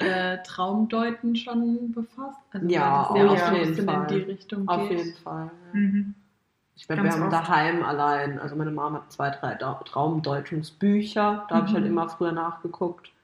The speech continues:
Speaker 2: In einem Traum hab ich sogar mal meinen eigenen Vater erschossen und bin aber dann aufgewacht in dem Moment, wo ich abgedrückt hab und so Sachen halt. Also so Sachen hab ich dann schon mal nachgeguckt,
Speaker 1: Mhm.
Speaker 2: ja.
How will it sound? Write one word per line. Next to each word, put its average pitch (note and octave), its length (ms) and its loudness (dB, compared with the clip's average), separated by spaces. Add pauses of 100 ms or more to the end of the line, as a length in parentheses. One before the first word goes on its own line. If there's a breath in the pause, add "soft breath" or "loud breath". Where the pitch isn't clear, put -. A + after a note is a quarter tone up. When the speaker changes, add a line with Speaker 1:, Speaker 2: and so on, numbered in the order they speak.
(440)
Speaker 2:
In - 80 -6
einem D3+ 200 2
Traum E3 280 2
hab E3 80 0
ich D3 80 -4
sogar D#3 200 -2
mal D#3 220 2
meinen D3+ 180 0
eigenen D#3 340 0
Vater - 280 -4
erschossen D#3+ 640 -4
und D#3+ 180 -2
bin E3 200 2
aber D3 180 0
dann C#3 160 -2
aufgewacht D3 920 0 (520)
in E3 100 0
dem D#3+ 140 4
Moment, D#3+ 400 4
wo D3 40 2
ich D3+ 120 0
abgedrückt - 600 -4
hab - 260 -8
und - 340 -8 (720)
so D#3+ 160 2
Sachen D3 360 2
halt. C3+ 160 -2
Also D3 180 0
so D#3 180 4
Sachen E3 220 2
hab D#3+ 80 2
ich D#3 60 0
dann D3 160 -6
schon D#3+ 140 -2
mal C#3+ 100 -2
nachgeguckt, G3 720 2
Speaker 1:
Mhm. D#3+ 80 -14
Speaker 2:
ja. D#3 60 -14